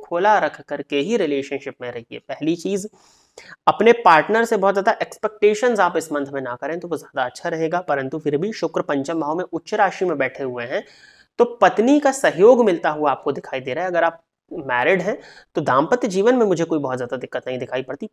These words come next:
पत्नी के स्वास्थ्य में परेशानियां हो सकती हैं, लेकिन फिर भी पत्नी का सहयोग, पत्नी का सपोर्ट मिलता हुआ दिखाई दे रहा है। संतान को लेकर के भी कुछ चिंता हो सकती है, लेकिन संतान के जीवन में भी, संतान की लाइफ में भी ग्रोथ मिलने वाली है अप्रैल ट्वेंटी ट्वेंटी फ़ोर के मंथ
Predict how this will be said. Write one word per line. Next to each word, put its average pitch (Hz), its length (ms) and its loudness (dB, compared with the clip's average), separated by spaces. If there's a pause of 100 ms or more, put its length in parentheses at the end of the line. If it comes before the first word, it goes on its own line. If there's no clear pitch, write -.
(100)
पत्नी 190 300 0
के 233 120 -4
स्वास्थ्य 247 480 2
में 240 80 2
परेशानियां 151 520 -2
हो 131 100 -4
सकती 160 280 -8
हैं, 185 60 0
लेकिन 156 220 -2
फिर 156 120 -6
भी 202 100 -4
पत्नी 185 440 0
का 196 100 0
सहयोग, 175 480 -2
पत्नी 185 280 -2
का 202 100 -2
सपोर्ट 226 420 4
मिलता 143 260 -4
हुआ 131 280 -6 (400)
दिखाई 180 320 0
दे 123 100 -6
रहा 120 160 -4
है। 123 140 -4 (240)
संतान 208 460 6
को 233 120 4
लेकर 190 280 4
के 185 120 -2
भी 185 80 -2
कुछ 180 220 -4
चिंता 156 220 -2
हो 175 120 2
सकती 180 240 -4
है, 226 60 -2
लेकिन 202 220 0
संतान 160 560 0 (680)
के 247 120 2
जीवन 165 320 2
में 135 220 -2
भी, 180 100 0
संतान 165 540 -2 (580)
की 262 140 6
लाइफ 151 380 2
में 139 120 -2
भी 208 80 0 (100)
ग्रोथ 220 440 2
मिलने 147 320 2
वाली 123 260 -4
है 180 120 -4
अप्रैल 147 340 -4
ट्वेंटी 127 260 -12
ट्वेंटी 127 260 -14
फ़ोर 127 240 -12
के 123 60 -14
मंथ 120 160 -14